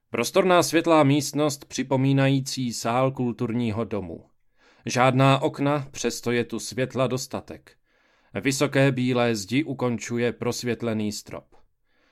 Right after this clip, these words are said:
Toho dne se má v České republice v porodnicích narodit tři sta osmnáct nových příběhů.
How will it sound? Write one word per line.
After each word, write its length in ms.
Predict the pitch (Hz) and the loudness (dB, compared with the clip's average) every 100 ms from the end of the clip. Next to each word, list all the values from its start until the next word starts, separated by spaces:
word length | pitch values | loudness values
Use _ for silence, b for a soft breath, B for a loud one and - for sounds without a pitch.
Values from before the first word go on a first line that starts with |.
| _ _ | _ _
Toho 220 | 117 131 | 2 4
dne 180 | 160 170 | 6 4
se 160 | 165 180 | 4 4
má 220 | 160 151 | 6 4
v 60 | 135 | 2
České 380 | 156 156 156 | -2 2 2
republice 580 | 143 139 139 120 135 131 | 2 2 0 0 0 0
v 80 | 117 | -4
porodnicích 880 | - 135 135 131 123 - 127 120 113 | 0 2 2 0 -2 -2 -4 -2 -2
narodit 560 | 117 117 104 110 - | -2 -2 -2 -4 -6
tři 240 | - - 143 | -10 -4 -4
sta 300 | - 147 143 | -4 -2 -2
osmnáct 840 | 139 135 131 127 123 123 - - | -2 -4 -2 0 0 -2 -4 -8
nových 400 | 117 117 113 110 | -2 -2 -2 -6
příběhů. 720 | - 117 107 110 90 101 95 | -8 -8 -4 -4 -4 -6 -8